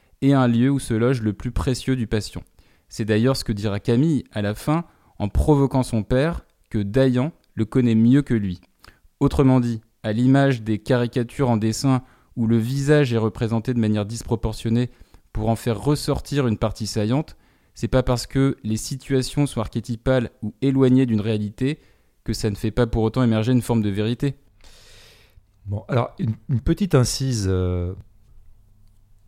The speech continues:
Speaker 2: sur la parole des psychanalystes qui ont été sollicités dans les milliers de dossiers sur le phénomène en thérapie.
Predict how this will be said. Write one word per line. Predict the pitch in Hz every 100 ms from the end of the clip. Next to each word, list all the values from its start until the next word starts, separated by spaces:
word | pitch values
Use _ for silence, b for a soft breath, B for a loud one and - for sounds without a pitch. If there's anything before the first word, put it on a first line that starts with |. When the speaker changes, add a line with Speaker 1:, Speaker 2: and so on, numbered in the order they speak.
| _ _ - - - _ _ _ -
Speaker 2:
sur | - -
la | 117
parole | - 127 143
des | 117
psychanalystes | - 110 113 107 123 -
qui |
ont | 107
été | 95 101
sollicités | 117 101 - 95 113 90
dans | 90 90
les | 90 90
milliers | 90 110 110 113
de | 101
dossiers | 101 90 - 110 117 92
sur | - 95
le | 92
phénomène | - 117 101 110 110
en |
thérapie. | 90 87 85 95